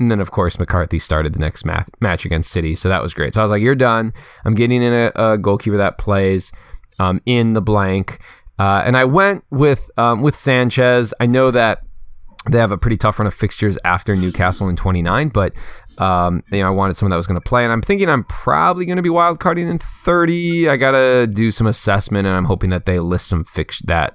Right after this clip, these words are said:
that, like, uh, that Villa Everton fixture, which I guess can't be in thirty now, or won't, is unlikely to be in thirty.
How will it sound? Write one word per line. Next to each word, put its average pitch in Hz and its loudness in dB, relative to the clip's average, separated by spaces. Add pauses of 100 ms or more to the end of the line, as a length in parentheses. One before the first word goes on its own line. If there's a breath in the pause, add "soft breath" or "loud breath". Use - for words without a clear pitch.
that, 80 -2
like, - -8
uh, - 0 (360 loud breath)
that 76 0
Villa 90 0
Everton 90 -2
fixture, 85 -2
which 82 -4
I 95 2
guess 107 -2
can't - -4
be 123 0
in 107 0 (300)
thirty 101 0
now, 117 2
or 92 2
won't, 95 -2
is 95 -4
unlikely 98 0
to 117 0
be 113 0
in 110 0
thirty. 117 0